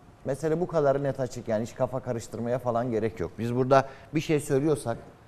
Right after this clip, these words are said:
ulusal kanal Aydınlık bir laf ediyorsa bu Türkiye'nin manşeti olur bu ülkede. O manşetin adı bu kafa karışıklığını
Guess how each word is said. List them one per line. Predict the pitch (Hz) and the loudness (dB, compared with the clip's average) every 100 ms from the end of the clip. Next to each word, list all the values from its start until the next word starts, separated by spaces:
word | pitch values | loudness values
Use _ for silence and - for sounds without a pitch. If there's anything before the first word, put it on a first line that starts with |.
| - | -6
ulusal | 143 151 180 170 | -2 0 4 4
kanal | 156 139 131 | 2 0 4
Aydınlık | 139 135 127 120 | 4 4 0 0
bir | 139 | 2
laf | 139 139 | 2 2
ediyorsa | 127 165 127 - 165 - - - | 2 2 2 2 0 0 -10 -6
bu | 143 | -2
Türkiye'nin | 165 127 123 131 | -2 -2 -2 2
manşeti | 123 113 - 101 104 | 2 2 0 -4 -2
olur | 87 87 | -2 -2
bu | 82 82 | -4 -4
ülkede. | - 87 - - - - - - - | -6 -8 -10 -14 -20 -20 -20 -4 4
O | 185 | 6
manşetin | 151 143 127 113 120 | 6 4 0 0 4
adı | 143 135 175 - - - | 6 6 4 0 -18 -10
bu | - 175 - | 2 4 4
kafa | 147 151 156 | 2 2 4
karışıklığını | 127 113 - 110 117 135 | 4 2 0 -4 -2 0